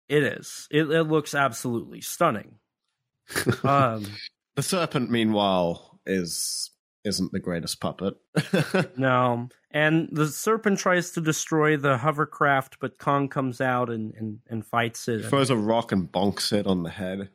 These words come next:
Speaker 2: which is
Speaker 1: Yeah.
Speaker 2: one of the two funniest moments in this film.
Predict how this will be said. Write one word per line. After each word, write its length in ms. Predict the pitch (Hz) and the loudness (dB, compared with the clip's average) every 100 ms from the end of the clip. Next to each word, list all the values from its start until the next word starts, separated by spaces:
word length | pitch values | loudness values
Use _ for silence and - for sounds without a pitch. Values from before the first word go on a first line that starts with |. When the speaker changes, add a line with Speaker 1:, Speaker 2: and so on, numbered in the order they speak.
| _ | _
Speaker 2:
which 120 | - | -18
is 160 | 92 87 | -14 -6
Speaker 1:
Yeah. 380 | 123 120 120 123 _ _ _ _ _ _ _ _ _ | 0 2 0 -4 _ _ _ _ _ _ _ _ _
Speaker 2:
one 260 | 107 120 | -2 0
of 160 | 120 - | 0 0
the 80 | 113 | -4
two 220 | - 113 | -2 -4
funniest 460 | - 104 101 101 101 | -2 0 0 -2 -4
moments 360 | 98 101 98 | -6 -6 -8
in 120 | 101 | -10
this 140 | 98 - | -10 -12
film. 340 | 104 104 113 | -12 -12 -12